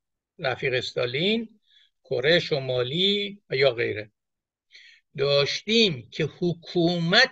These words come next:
تعیین می‌کنه شما چطوری باید زندگی کنید. اون چیزهایی رو که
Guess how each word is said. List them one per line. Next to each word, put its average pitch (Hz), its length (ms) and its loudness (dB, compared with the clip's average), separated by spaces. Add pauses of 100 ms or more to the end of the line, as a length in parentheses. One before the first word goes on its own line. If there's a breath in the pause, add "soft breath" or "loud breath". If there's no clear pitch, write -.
تعیین 196 420 2
می‌کنه 214 320 2
شما 180 200 -4
چطوری 147 300 -4
باید 131 160 -2
زندگی 123 300 -14
کنید. - 180 -20 (1800 soft breath)
اون 262 260 0
چیزهایی 208 760 2
رو 190 140 6
که 120 480 -6